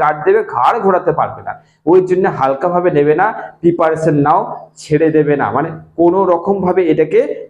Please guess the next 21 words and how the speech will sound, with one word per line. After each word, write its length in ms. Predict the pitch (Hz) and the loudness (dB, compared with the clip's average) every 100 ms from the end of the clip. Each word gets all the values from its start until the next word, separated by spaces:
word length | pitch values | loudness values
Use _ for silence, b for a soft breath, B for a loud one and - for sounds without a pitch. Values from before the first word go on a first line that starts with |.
| 143 | 2
লুজভাবে 520 | 165 - - 151 156 | 4 2 -2 -4 0
এই 60 | 165 156 | 0 -2
সাবজেক্টটাকে 540 | 135 160 - - 165 127 | -4 -2 -4 -4 -4 0
নেবে 160 | 120 156 | 2 2
না, 60 | 247 - - | 0 -4 -4
পারলে 300 | 131 131 165 156 - | -2 0 2 2 2
বই 160 | 160 180 180 | 2 2 2
কিনে 220 | 139 175 - | 0 -2 -4
পড়ো। 280 | 120 135 143 - - _ 120 | -2 0 0 -2 -10 _ -4
ওকে, 180 | 196 - B B 131 | 0 0 B B -6
আচ্ছা, 160 | - - 139 | -4 -4 0
এরপরে 280 | 208 247 247 247 | 0 0 -2 0
কোশ্চেন 280 | 180 208 185 | -2 -2 -2
হচ্ছে 200 | 160 - 254 B B - | -2 0 -2 B B -4
যে 60 | 190 | 0
যদি 160 | 185 226 - | 0 0 0
সাপ্লি 320 | 180 170 196 202 | -2 -4 -4 0
পেয়ে 180 | 190 180 | 2 2
যায় 120 | 170 - | 0 -2
কি 100 | 117 98 | -6 -8
হবে? 180 | 98 | -8